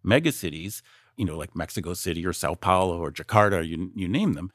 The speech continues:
where the peripheries and slums are entirely composed of people who have been pushed off the, the land. And, you know, this was just not something that Borlaug,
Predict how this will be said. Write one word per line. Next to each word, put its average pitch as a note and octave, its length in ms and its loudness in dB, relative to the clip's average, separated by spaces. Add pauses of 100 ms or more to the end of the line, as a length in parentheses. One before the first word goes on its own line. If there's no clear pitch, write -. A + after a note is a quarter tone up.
(300)
where G2 560 4
the F#2+ 320 0
peripheries G2 580 2
and F#2 120 -4
slums G#2+ 420 -2
are E2+ 80 -8
entirely G2 480 -8
composed D#2+ 720 -8
of E2+ 420 -8
people F2 580 -12
who F2+ 140 -4
have F2+ 80 -4
been F#2 140 -2
pushed - 280 -6
off F2+ 220 -6
the, F#2 240 -6
the G2 180 -8
land. B2 440 0 (480)
And, F#2 500 6
you A2 80 0
know, F#2 80 2
this A#2+ 240 4
was G#2+ 320 0
just - 300 -4
not F#2+ 280 -2
something E2+ 360 -4
that E2 160 -4 (760)
Borlaug, F#2+ 640 0